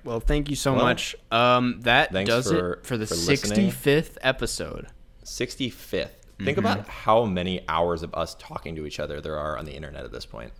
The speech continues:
Speaker 1: There, it's, oh my God, you could go days. Like, talk. I was thinking,
Speaker 2: Like
Speaker 1: I'm doing the road trip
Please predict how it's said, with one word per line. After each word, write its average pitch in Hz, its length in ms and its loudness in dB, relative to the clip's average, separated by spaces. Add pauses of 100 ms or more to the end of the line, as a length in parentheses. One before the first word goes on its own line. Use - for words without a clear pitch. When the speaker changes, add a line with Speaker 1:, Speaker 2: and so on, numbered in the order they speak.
(240)
Speaker 1:
There, 120 200 0
it's, - 540 -8 (220)
oh - 60 -20 (200)
my 208 120 -16 (100)
God, - 300 -14
you 139 100 -12
could 151 140 -6
go 147 120 6
days. 107 720 0 (640)
Like, 95 220 -4
talk. - 280 0 (280)
I 151 140 6
was 214 160 4
thinking, 226 300 2
Speaker 2:
Like - 80 -4
Speaker 1:
I'm 156 240 4
doing 165 180 4
the 170 80 4
road 160 220 4
trip - 280 -2